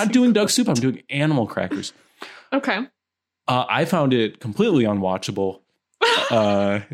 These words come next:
Speaker 2: <laughs> just, like, amazingly bad in a way where I don't trust Letterboxd. Like, it's one of those situations where it's like, "Wait a second, everyone's lying on here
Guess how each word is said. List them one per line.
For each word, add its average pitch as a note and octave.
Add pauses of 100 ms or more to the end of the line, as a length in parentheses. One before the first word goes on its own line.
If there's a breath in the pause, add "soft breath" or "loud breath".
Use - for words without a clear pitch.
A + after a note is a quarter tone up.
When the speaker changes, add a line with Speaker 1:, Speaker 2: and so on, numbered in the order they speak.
(140)
Speaker 2:
<laughs> C3+
just, -
like, B2+ (2000 loud breath)
amazingly D#3+
bad A#2+ (840)
in C#3+
a B2+
way A#2
where A#2
I G#2
don't G#2
trust -
Letterboxd. F2+
Like, A2+
it's B2+
one C#3
of B2+
those A#2
situations G#2
where G2+
it's -
like, G2 (160)
"Wait E3
a A#2
second, A2+
everyone's D3+
lying B2+
on F#2
here F#2+